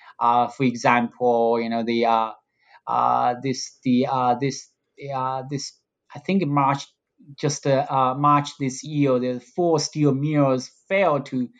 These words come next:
uh, implement production curbs, you know, during, uh, even the heavy pollution days. You know, they were also found to have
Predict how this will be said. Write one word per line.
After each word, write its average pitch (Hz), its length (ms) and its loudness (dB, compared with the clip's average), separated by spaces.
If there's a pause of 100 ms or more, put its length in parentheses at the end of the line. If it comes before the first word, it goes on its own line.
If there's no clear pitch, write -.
(340)
uh, 156 240 4
implement 131 760 0
production 131 600 2
curbs, 151 760 0
you 127 80 -2
know, 127 200 0
during, 127 400 2 (460)
uh, 123 360 2
even 131 300 2
the 123 60 2
heavy 131 380 0
pollution 143 600 -2
days. 131 760 0
You 123 140 -2
know, 123 100 2
they 131 120 2
were 139 220 0
also 143 320 0
found 127 340 2
to 123 100 -4
have 120 140 -4